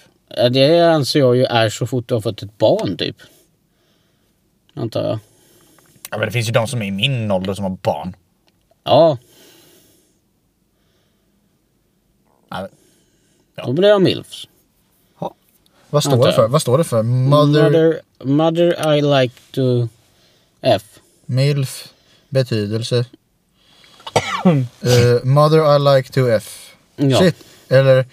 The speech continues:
Speaker 2: morsa jag skulle vilja sätta på.
Speaker 1: Ja, det var en direkt översättning, ja.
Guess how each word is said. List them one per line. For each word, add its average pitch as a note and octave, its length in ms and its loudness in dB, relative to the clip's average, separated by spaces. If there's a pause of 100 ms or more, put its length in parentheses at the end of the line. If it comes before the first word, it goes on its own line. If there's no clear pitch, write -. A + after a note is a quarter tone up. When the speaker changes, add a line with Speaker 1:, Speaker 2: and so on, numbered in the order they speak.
(200)
Speaker 2:
morsa D3 380 0
jag C#3 140 2
skulle C3+ 300 -2
vilja B2+ 240 2
sätta B2 240 -6
på. B2 280 -6 (1120)
Speaker 1:
Ja, C#3+ 180 4
det D3+ 120 4
var D3+ 140 2
en D3 100 2
direkt C3+ 360 2
översättning, A2+ 500 2
ja. G#2 140 -2